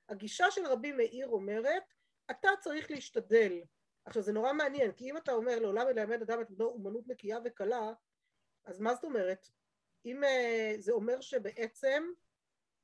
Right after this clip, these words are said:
כולם יעסקו באומנויות נקיות וקלות, אז מי יעסוק באומנויות הקשות? כלומר, יש כאן איזה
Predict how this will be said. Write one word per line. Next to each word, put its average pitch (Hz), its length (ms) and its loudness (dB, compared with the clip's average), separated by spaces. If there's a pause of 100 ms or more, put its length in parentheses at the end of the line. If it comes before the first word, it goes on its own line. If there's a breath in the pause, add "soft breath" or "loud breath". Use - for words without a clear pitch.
(1200)
כולם 262 340 2
יעסקו 226 320 0
באומנויות 226 460 0
נקיות 226 300 -2
וקלות, 226 260 -4
אז 185 120 -8
מי 220 80 0
יעסוק 240 380 0
באומנויות 185 500 -4
הקשות? 190 480 -10 (1120)
כלומר, 196 180 -2
יש 208 140 0
כאן 339 120 -2
איזה 220 200 2